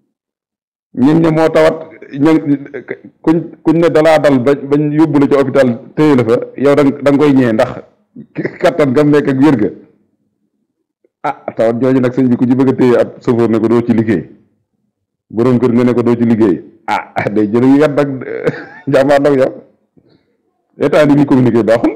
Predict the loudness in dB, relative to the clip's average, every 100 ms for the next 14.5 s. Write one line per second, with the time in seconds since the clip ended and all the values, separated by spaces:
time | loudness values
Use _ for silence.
0 | -6 -20 -20 _ _ _ _ _ _ _
1 | -4 0 2 2 2 2 2 2 2 2
2 | 0 -4 -10 -20 _ _ _ _ _ _
3 | _ _ -6 -6 -8 -2 0 0 -2 -2
4 | -2 -2 -6 -8 -14 -4 0 2 2 2
5 | 2 2 2 0 -2 -4 -8 _ _ _
6 | _ _ _ -16 -10 -8 -8 -8 -8 -8
7 | -8 -8 -12 -12 -12 -12 -12 -14 -10 -4
8 | -2 -4 -6 -12 -6 -6 -6 -18 -18 -8
9 | -4 0 2 2 -2 -2 -2 0 -2 -2
10 | -8 -8 -4 -4 -6 -10 -12 -10 -4 -4
11 | -2 -4 -4 -4 -10 -16 _ _ _ _
12 | _ _ _ _ _ _ _ _ -14 -4
13 | -2 2 2 2 0 0 -2 -2 -2 -4
14 | -2 0 0 0 0